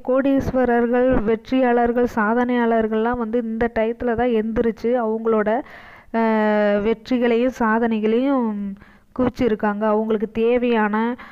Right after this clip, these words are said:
பணத்தையும் பெற்றிருக்கிறாங்க. அந்த நேரத்துல இருந்து,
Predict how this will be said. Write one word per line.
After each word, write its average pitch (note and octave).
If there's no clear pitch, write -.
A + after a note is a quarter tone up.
பணத்தையும் A#3+
பெற்றிருக்கிறாங்க. G3+
அந்த A3
நேரத்துல A#3+
இருந்து, A3+